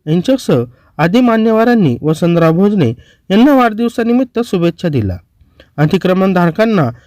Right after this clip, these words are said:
शिवसैनिकांनी न्याय दिल्याने श्री किशोर गणबास यांच्या नेतृत्वात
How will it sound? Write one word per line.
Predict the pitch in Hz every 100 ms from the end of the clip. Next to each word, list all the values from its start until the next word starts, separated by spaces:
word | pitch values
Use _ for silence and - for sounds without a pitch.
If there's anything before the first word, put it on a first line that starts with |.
| _
शिवसैनिकांनी | - 220 254 233 226 240 262 208 135 - 156
न्याय | 165 196
दिल्याने | 190 214 226 135 123
श्री | 131 175 175 170 _ _
किशोर | - 190 277 262
गणबास | 214 208 214 202 151 -
यांच्या | 170 165 165
नेतृत्वात | 160 - 226 226 139